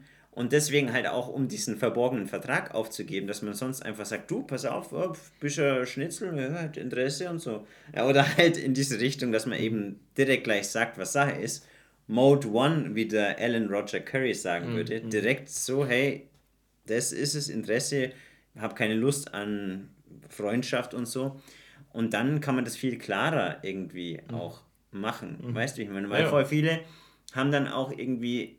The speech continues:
Speaker 1: so Freundschaften. Und das ist halt immer die Frage, Freundschaft zwischen Mann und Frau. Erstens glaube ich,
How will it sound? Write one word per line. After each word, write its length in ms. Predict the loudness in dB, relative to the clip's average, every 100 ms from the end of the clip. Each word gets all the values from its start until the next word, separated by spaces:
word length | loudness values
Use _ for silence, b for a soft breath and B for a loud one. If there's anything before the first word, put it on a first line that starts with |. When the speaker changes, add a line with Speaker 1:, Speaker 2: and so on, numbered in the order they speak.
| _
Speaker 1:
so 400 | -6 -2 -2 -4
Freundschaften. 1120 | -6 -4 0 -2 0 -2 -2 -10 -8 -6 -8 B B B B _ _ _ _
Und 220 | -4 -2 0
das 100 | 2
ist 100 | 6
halt 100 | 6
immer 120 | 6
die 100 | 2
Frage, 440 | 2 4 6 6 2
Freundschaft 380 | 0 0 0 -2
zwischen 200 | -4 -2
Mann 120 | 0
und 100 | -2
Frau. 300 | 0 2 2
Erstens 420 | 2 0 0 -2
glaube 220 | 2 0 0
ich, 140 | -8